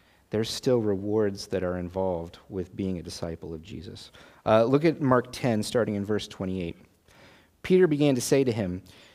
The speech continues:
"See, we have left all and followed you." And basically what he's saying is, "Lord, look, we did what you asked. What are we going to get? What do we have to show for it? What is in it for us?"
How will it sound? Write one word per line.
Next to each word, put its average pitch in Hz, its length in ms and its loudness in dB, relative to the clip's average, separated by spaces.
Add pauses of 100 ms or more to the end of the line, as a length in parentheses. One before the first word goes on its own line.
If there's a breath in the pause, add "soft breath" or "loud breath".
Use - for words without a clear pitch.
(140 loud breath)
"See, 165 260 4
we 160 180 4
have 160 180 2
left 139 320 2
all 120 480 4
and 107 140 -2
followed 117 560 4
you." 113 220 0
And 95 100 -4
basically 117 360 0
what 107 80 -2
he's 104 120 -6
saying 113 220 -4
is, 95 160 -4
"Lord, 107 180 2
look, 113 200 0
we 120 80 0
did 127 180 2
what 123 160 0
you 117 140 -4
asked. 123 420 2
What 113 180 -2
are 120 40 -2
we 113 160 -2
going 113 320 -2
to 101 100 -6
get? 107 320 -6
What 120 60 -2
do 120 80 -4
we 113 80 -2
have 110 160 -2
to 98 100 -8
show 110 260 -4
for 87 300 -10
it? - 140 -14 (400 soft breath)
What 120 100 -2
is 120 140 0
in 120 160 0
it 101 160 -4 (460 soft breath)
for - 180 -4
us?" - 360 -4